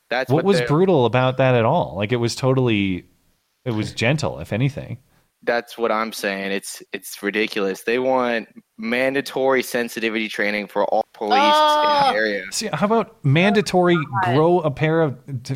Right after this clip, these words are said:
Speaker 2: how about mandatory grow a pair training
Speaker 3: Yeah.
Speaker 2: and not
Speaker 1: Right.
Speaker 2: be offended by someone's hat so that you have to assault them?
Speaker 1: It's, yeah.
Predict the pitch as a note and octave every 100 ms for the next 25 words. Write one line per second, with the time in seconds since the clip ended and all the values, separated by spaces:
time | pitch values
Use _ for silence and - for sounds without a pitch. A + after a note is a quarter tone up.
0 | B2+ - E3+ D#3+ D3+ D3+ D#3 B2 A#2 B2
1 | G#2 A#2+ A#2+ A#2 - E2+ C#2+ D#2+ A2+ -
2 | F#3 D3+ B2 B2 A#2+ B2+ D3+ C3 C#3+ B2+
3 | D3 D3 D3+ B2+ B2 C#3 C3+ A2 - C3+
4 | A2+ A#2 - A#2 A#2+ G#2 A#2 A2+ A2 F#2
5 | - _ - - - B2 C3 A2 D#2+ C#2+
6 | - - _ - - - _ _ _ _
7 | _ - A2+ - - - - G#2 G2+ G2+
8 | F2+